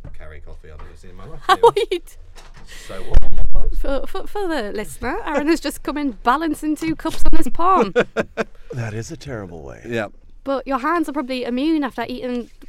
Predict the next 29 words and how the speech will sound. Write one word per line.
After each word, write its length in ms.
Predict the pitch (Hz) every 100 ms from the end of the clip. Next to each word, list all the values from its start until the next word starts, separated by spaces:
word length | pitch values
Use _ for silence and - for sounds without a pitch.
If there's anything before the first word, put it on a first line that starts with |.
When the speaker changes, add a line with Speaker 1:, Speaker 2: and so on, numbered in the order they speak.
| -
Speaker 2:
waffle 460 | 226 254 254 262 262
Marmite 440 | 262 262 254 247 _
sandwiches. 880 | - 240 302 311 214 180 175 - -
Speaker 1:
I 160 | 240
can't 240 | 254 208 165
believe 220 | 156 120
how 160 | 151 135
Speaker 3:
I 20 |
Speaker 1:
much 220 | 127 117
Speaker 3:
love 180 | 135 135
your 140 | 117
Speaker 1:
controversy 420 | 107 107 143 160 95
Speaker 3:
mug. 100 | 82 107
Speaker 1:
that 260 | 104 95 - -
caused. 320 | 104 90 -
Speaker 2:
That 120 | 285
Speaker 1:
Thank 140 | -
Speaker 2:
caused 120 | 277 214
Speaker 1:
you. 80 |
Speaker 2:
a 40 | 202
lot 240 | 214 285
of. 460 | 202 165 165 _ _ _ _
Speaker 3:
What 200 | 440 -
Speaker 2:
Oh. 260 | 571 311 196
Speaker 3:
happened? 260 | - 180 185
What 120 | 185
was 140 | 156
the 80 | 165
controversy? 800 | 160 165 160 180 202 196 247